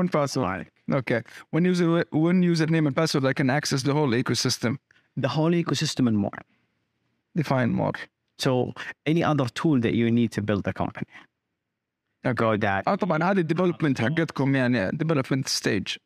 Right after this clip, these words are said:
Speaker 2: هذه، لا، هذه أشياء من الأشياء اللي إحنا قاعدين نبنيها من ناحية الانفراستراكشر. إحنا instead of you creating usernames and password tools هذولا،
Speaker 1: مم.
Speaker 2: أوكي، البيمنت جيت ويز وتصير تدفع عن طريق كل تولز. نهاية الشهر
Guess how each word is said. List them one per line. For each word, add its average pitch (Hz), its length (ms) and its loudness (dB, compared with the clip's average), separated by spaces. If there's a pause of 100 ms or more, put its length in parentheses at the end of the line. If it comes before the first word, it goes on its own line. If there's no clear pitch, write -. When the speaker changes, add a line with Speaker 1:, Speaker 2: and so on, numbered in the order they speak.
(120)
Speaker 2:
هذه، 180 320 2
لا، 165 220 2
هذه 165 100 2
أشياء 151 280 0
من 135 120 2
الأشياء 113 300 2
اللي 120 100 2
إحنا 131 140 0
قاعدين 127 200 2
نبنيها 131 300 2
من 113 100 4
ناحية 107 140 -2
الانفراستراكشر. 107 560 -2
إحنا 117 320 0 (420)
instead 139 460 0
of 123 40 -4
you 143 100 2 (100)
creating 127 540 2
usernames 117 340 0
and 104 140 -2
password 107 380 -2 (220)
tools 113 220 0
هذولا، 107 540 0
Speaker 1:
مم. 160 360 2 (100)
Speaker 2:
أوكي، 170 320 0 (140)
البيمنت 147 460 0
جيت 120 240 0
ويز 110 340 0 (160)
وتصير - 260 -2
تدفع 113 340 -2
عن 101 180 -4
طريق 123 260 0
كل 131 180 0
تولز. 120 460 -2 (200)
نهاية 120 120 0
الشهر 120 380 -2